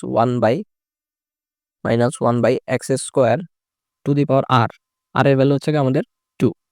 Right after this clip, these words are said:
তাহলে ফোর সি টু এর মান, ফোর সি টু এর মান হচ্ছে গিয়ে আমাদের, এটা ক্যালকুলেটরে ইজিলি বের করা যায়। তাও হচ্ছে গিয়ে ফোর সি টু এর মান হচ্ছে গিয়ে আমাদের সিক্স, সিক্স। Then হচ্ছে x to the power two। Then এখানে মাইনাসটা, আহ,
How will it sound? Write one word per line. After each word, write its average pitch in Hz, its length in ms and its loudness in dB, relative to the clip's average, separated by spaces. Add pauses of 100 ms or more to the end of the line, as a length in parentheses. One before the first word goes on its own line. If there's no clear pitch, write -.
(960)
তাহলে 117 160 -4
ফোর 139 280 -2
সি - 260 0 (320)
টু 147 140 -2
এর 143 120 4
মান, 127 180 2 (160)
ফোর 139 180 -4
সি - 160 -6
টু 143 120 -6
এর 135 100 0
মান 135 180 0
হচ্ছে 131 240 -4
গিয়ে 135 100 -2
আমাদের, 123 320 -2 (360)
এটা 127 100 -4
ক্যালকুলেটরে 139 460 0
ইজিলি 139 300 0
বের 135 160 2
করা 143 200 4
যায়। 104 160 -2 (560)
তাও 127 180 2
হচ্ছে 123 180 -2
গিয়ে 131 100 4
ফোর 135 220 0
সি - 180 -2
টু 139 140 -2
এর 139 120 4
মান 135 160 2
হচ্ছে 135 180 -4
গিয়ে 135 100 0
আমাদের 131 220 -2
সিক্স, - 400 -4 (1400)
সিক্স। 120 340 -4 (500)
Then 131 200 0
হচ্ছে 131 240 0
x - 60 -8
to - 140 -6
the 139 120 -2
power 127 220 2 (140)
two। 135 220 2 (800)
Then 127 200 -2
এখানে 131 200 0
মাইনাসটা, 127 540 2 (460)
আহ, 107 180 -6